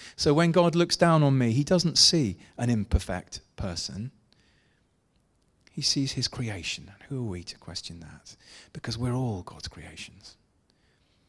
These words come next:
But the freedom I had, not having to pretend to be someone I wasn't to the world outside now, set me free. And when people started emailing me or, or sending me notes to say,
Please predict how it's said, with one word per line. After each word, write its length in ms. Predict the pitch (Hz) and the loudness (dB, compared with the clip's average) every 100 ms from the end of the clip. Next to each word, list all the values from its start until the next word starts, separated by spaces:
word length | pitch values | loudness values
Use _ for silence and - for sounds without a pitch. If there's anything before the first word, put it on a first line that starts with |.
| _ _ _ - | _ _ _ -12
But 160 | - - | -12 -10
the 40 | |
freedom 460 | - - 254 233 165 | -12 6 8 10 8
I 120 | 147 | 4
had, 500 | 135 220 - - - - _ _ _ _ _ _ _ | -4 -8 -12 -16 -20 -20 _ _ _ _ _ _ _
not 260 | 135 214 - | 4 4 4
having 320 | 190 175 151 | 2 4 4
to 100 | - | 2
pretend 580 | - - - 196 202 - | 2 2 2 6 6 4
to 100 | 139 | 0
be 120 | 151 | 0
someone 320 | - 143 131 | 2 2 2
I 80 | 123 | 4
wasn't 460 | 147 202 120 101 - - - | 6 6 6 -2 -6 -14 -4
to 120 | 113 | -2
the 80 | 120 | 6
world 380 | 156 147 135 | 8 10 8
outside 520 | 117 117 - 180 156 98 | 4 4 6 6 6 4
now, 200 | 95 - - | -2 -4 -4
set 380 | - - 220 185 | 4 6 6 6
me 120 | 190 | 4
free. 520 | 185 - 233 95 - _ - _ _ _ _ _ _ _ | 4 6 4 4 -6 _ -20 _ _ _ _ _ _ _
And 100 | 147 | 2
when 140 | 165 156 | 4 6
people 240 | 185 180 | 4 4
started 420 | - 180 170 165 | 6 4 6 6
emailing 460 | 165 165 165 160 156 | 8 8 6 6 4
me 160 | 156 151 | 4 4
or, 120 | 135 | 4
or 220 | 123 120 | 4 2
sending 400 | - 165 165 151 | 4 4 4 4
me 160 | 147 135 - - 139 | 0 -2 -10 -6 4
notes 420 | 165 180 175 - | 8 8 6 2
to 140 | 139 | 4
say, 400 | - 156 147 135 | 4 8 8 6